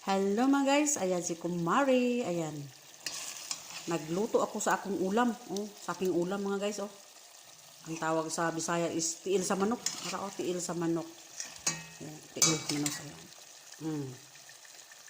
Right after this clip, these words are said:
Oo, tiil sa manok, ug kanang batikulon. Saan ang batikon? Ug kanang iyahang, iyahang kasing-kasing. Ah, ah.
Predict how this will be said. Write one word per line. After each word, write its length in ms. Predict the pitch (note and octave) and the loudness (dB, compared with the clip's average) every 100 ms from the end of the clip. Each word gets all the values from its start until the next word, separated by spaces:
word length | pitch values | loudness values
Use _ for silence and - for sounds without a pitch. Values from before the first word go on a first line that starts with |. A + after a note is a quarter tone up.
| - - D#3+ | -18 -12 -8
Oo, 220 | D#3+ F3+ G3 G#3 G3+ | -2 0 2 0 -2
tiil 220 | F#3 G3 | -4 -4
sa 80 | G3+ | -2
manok, 400 | G3+ A3 A#3+ A#3+ E3+ | -2 0 0 -2 -6
ug 80 | E3 | -6
kanang 400 | F#3 G3 G3 F#3+ | -2 -2 -2 -4
batikulon. 640 | F3+ F#3 - G3+ A3+ D#4+ B3+ - - - - - - - - | -4 -6 -4 -2 0 2 0 -2 -14 -20 -20 -20 -20 -20 -12
Saan 160 | F#3+ F#3 | -6 -2
ang 80 | F3 | -2
batikon? 560 | E3+ E3+ E3+ D#3+ D3+ | -2 -2 0 0 0
Ug 80 | D3 | -2
kanang 320 | D#3+ F3+ F3+ | -2 -2 0
iyahang, 720 | E3+ F3 F3+ F3+ F3 E3+ E3+ E3+ - - - - - - - - | 2 2 0 0 0 0 -2 -6 -12 -20 -20 -20 -20 -20 -20 -12
iyahang 480 | E3 F3+ F3+ F3+ F3 E3+ | -4 -2 0 0 0 -4
kasing-kasing. 640 | F3 G3 F#3+ F#3+ - D4 B3+ - - | -4 -2 0 -2 0 2 0 -4 -12
Ah, 480 | C#3+ B2+ D#3+ | -12 -4 0
ah. 20 | G#3+ | 2